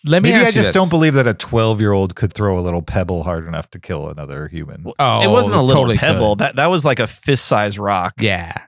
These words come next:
Speaker 3: And
Speaker 1: totally
Speaker 3: you,
Speaker 1: could.
Speaker 3: you get clocked
Speaker 2: You'd
Speaker 3: in
Speaker 2: have
Speaker 3: the
Speaker 2: to
Speaker 3: head
Speaker 2: hit
Speaker 3: by a
Speaker 2: somebody,
Speaker 3: rock.
Speaker 2: like, right in the perfect temple spot.
Speaker 3: And that's what happened.
Speaker 1: I mean, it's, if it's the size of your hand,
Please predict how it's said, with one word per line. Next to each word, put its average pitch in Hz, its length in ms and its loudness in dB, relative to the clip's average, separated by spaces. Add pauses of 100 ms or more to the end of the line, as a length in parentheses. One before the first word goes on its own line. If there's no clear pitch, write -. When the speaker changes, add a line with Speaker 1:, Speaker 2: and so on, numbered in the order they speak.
(160)
Speaker 3:
And - 120 0
Speaker 1:
totally 117 220 2
Speaker 3:
you, 156 120 4
Speaker 1:
could. 156 140 -4
Speaker 3:
you 156 100 4
get 190 160 2
clocked 151 240 2
Speaker 2:
You'd 190 80 4
Speaker 3:
in 175 60 6
Speaker 2:
have 190 100 2
Speaker 3:
the - 60 2
Speaker 2:
to 165 60 4
Speaker 3:
head - 20 6
Speaker 2:
hit 165 60 6
Speaker 3:
by 110 60 2
a - 40 2
Speaker 2:
somebody, 127 260 4
Speaker 3:
rock. 113 60 2
Speaker 2:
like, 98 180 0 (260)
right 113 400 2 (420)
in 107 140 2
the 92 80 2 (140)
perfect 107 840 -2
temple 90 380 -4
spot. 67 440 -10 (380)
Speaker 3:
And 117 120 -4
that's 110 220 -2
what 120 140 0
happened. - 580 -6 (180)
Speaker 1:
I 160 80 2
mean, 180 160 4
it's, 175 260 0
if 156 120 0
it's 165 180 -2
the 135 80 -4
size 170 260 0
of 151 60 0
your 127 100 2
hand, 131 580 2